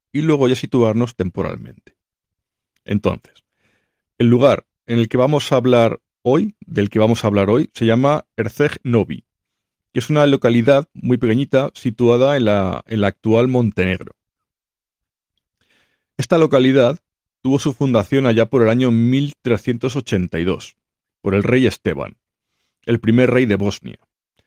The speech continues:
que vio que este, esta pequeña localidad dentro del mar Adriático era un sitio perfecto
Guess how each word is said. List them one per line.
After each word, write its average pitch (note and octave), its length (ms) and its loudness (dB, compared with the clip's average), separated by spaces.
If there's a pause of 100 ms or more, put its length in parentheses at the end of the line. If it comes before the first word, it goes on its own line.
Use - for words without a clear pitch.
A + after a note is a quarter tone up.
(920)
que A2+ 140 0
vio D3+ 260 4
que B2+ 120 -2
este, A#2+ 640 0
esta - 220 -6
pequeña B2 380 2
localidad A#2+ 500 4
dentro B2 240 2
del A2+ 80 4
mar A#2+ 160 2
Adriático C#3 680 0 (420)
era C#3+ 200 0
un B2+ 60 0
sitio A#2+ 460 -4
perfecto C3 600 -2